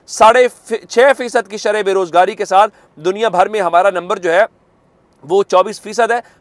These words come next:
World of Statistics ने बेरोजगारी के जो आदादो शुमार हैं, वो जारी कर दिए हैं, और नाइजीरिया दुनिया में नंबर टॉप पे है, और साउथ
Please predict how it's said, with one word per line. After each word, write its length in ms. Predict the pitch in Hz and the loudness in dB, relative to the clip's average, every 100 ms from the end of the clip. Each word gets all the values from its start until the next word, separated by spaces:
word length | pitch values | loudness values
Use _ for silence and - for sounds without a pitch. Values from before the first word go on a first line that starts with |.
| 143 | 0
World 240 | 175 220 | 0 2
of 120 | 226 | -2
Statistics 500 | - 185 208 240 - | -4 -10 -8 -10 -10
ने 160 | 202 214 | -4 -4
बेरोजगारी 520 | 175 170 147 170 185 | -2 -6 2 2 2
के 200 | 185 214 | -2 -4
जो 120 | 190 | -2
आदादो 460 | 196 160 156 170 208 | -2 0 2 2 0
शुमार 340 | 180 160 190 | -4 -2 0
हैं, 140 | 190 202 _ _ | 0 -6 _ _
वो 340 | 170 190 190 143 | 4 4 4 0
जारी 300 | 135 175 185 | 2 2 2
कर 180 | - 160 | -6 -8
दिए 220 | 202 233 | -4 -4
हैं, 180 | 214 262 _ - | -2 -6 _ 2
और 320 | 180 214 - _ _ _ _ _ _ _ _ _ | 6 6 4 _ _ _ _ _ _ _ _ _
नाइजीरिया 540 | 156 202 202 254 269 226 | 0 0 4 4 4 2
दुनिया 240 | 202 202 | 0 0
में 100 | 196 | 0
नंबर 220 | 180 170 | 0 -2
टॉप 300 | 156 180 233 - | 0 4 2 2
पे 120 | 233 | 0
है, 300 | 208 220 226 - _ 160 | 4 4 4 2 _ 4
और 220 | 170 175 | 4 6
साउथ 240 | 190 202 | 2 0